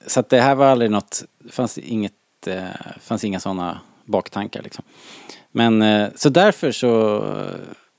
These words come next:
så, ja, det är en, eh, men som sagt, det, det kunde kanske, man kunde lika gärna kunna varit utan det kanske, vad vet jag.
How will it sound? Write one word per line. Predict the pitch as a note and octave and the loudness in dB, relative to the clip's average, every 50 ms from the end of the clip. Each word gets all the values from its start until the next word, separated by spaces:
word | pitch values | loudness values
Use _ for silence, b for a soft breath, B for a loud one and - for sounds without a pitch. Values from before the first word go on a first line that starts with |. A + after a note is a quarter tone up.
| _ _ _ _ _ - - | _ _ _ _ _ -20 -18
så, | - - - A2+ G#2 G2+ G2 F#2+ F#2+ - b b b b b b b b b b b _ _ _ _ _ _ _ _ _ _ _ _ _ _ _ _ _ _ _ | -14 -10 -8 -6 -6 -6 -6 -6 -10 -12 b b b b b b b b b b b _ _ _ _ _ _ _ _ _ _ _ _ _ _ _ _ _ _ _
ja, | - A2+ G#2 F#2+ - - | -2 -2 -2 -2 -4 -4
det | - B2+ | -2 0
är | C3 C3 | 2 2
en, | B2+ B2 B2 A#2+ A#2 | 2 0 -2 -2 -4
eh, | A#2 A2+ A2 A2 A2 A#2+ - b b b b b b b b _ - - - | -6 -8 -8 -10 -12 -12 -16 b b b b b b b b _ -20 -6 -2
men | B2+ D3 C#3+ | 0 2 2
som | - - - | 0 -2 -8
sagt, | - - - - - - - - | -12 -14 -18 -18 -20 -20 -18 -8
det, | - A#2+ B2 A#2+ A2+ A2+ G#2+ G#2 G#2 G2+ - - - - | -4 -2 0 0 0 0 -2 -4 -4 -6 -8 -10 -12 -14
det | - - - A2+ | -12 -12 -10 -8
kunde | - A2 G2 | -6 -8 -8
kanske, | - - - - - - _ _ _ _ _ _ _ _ _ _ _ _ _ _ _ _ _ _ _ _ - A#2+ - - - - - - _ | -8 -10 -10 -12 -12 -14 _ _ _ _ _ _ _ _ _ _ _ _ _ _ _ _ _ _ _ _ -20 -20 -20 -20 -20 -20 -20 -20 _
man | - - A#2 A#2+ A#2 | -14 -8 -6 -4 -2
kunde | - A#2+ G2+ | -2 -2 -2
lika | F#2+ F2 F2+ | -2 -4 -6
gärna | F2 E2+ E2+ | -6 -8 -8
kunna | - - F#2+ F2+ E2 | -10 -10 -10 -8 -8
varit | D#2+ - - | -8 -10 -12
utan | - - _ - - - | -14 -14 _ -14 -14 -12
det | - | -14
kanske, | - - - - - | -14 -14 -12 -12 -10
vad | - E2+ | -10 -8
vet | G2 - - | -10 -10 -10
jag. | - | -12